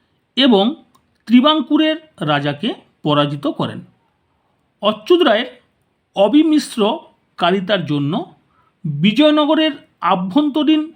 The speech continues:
বিশৃঙ্খলা সৃষ্টি হয়েছিল। বিরনল ভ্রাতাদের ক্ষমতায় ঈর্ষান্বিত হয়ে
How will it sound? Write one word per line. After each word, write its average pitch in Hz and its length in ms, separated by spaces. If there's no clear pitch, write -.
বিশৃঙ্খলা 220 1000
সৃষ্টি 190 420
হয়েছিল। 139 420
বিরনল 294 640
ভ্রাতাদের 170 680
ক্ষমতায় 147 540
ঈর্ষান্বিত 294 640
হয়ে 175 420